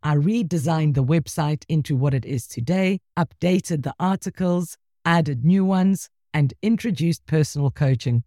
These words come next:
all of which have led me to the launch of this podcast.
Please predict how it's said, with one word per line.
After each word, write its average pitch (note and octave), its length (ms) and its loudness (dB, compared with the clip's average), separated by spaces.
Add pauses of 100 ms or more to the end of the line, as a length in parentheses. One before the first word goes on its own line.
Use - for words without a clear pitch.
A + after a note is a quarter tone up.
(180)
all A3+ 240 2
of D3 180 0
which C3+ 320 -2 (200)
have D#3+ 220 0
led F3 240 0
me C3+ 280 4 (220)
to - 120 -2
the C#3+ 100 0
launch D#3 520 2
of C3+ 180 0
this D#3 220 2
podcast. - 720 -4